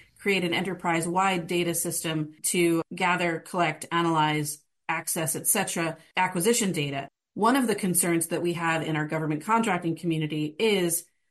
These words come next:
you know, who would be authorized to access that data? How would they protect it? As you know, a lot of the cost and pricing data are business sensitive.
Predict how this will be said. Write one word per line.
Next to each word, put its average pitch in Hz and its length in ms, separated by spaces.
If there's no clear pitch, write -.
you 156 80
know, 160 60
who 240 180
would 240 100
be 190 160
authorized 180 520
to - 100
access 156 400
that 160 240
data? 160 260
How 151 260
would 202 140
they 175 140
protect 165 520
it? - 300
As 170 220
you 170 80
know, 175 460
a 160 80
lot 175 240
of 180 100
the 175 80
cost 175 360
and 160 80
pricing 180 320
data 160 360
are 151 380
business 170 400
sensitive. 175 500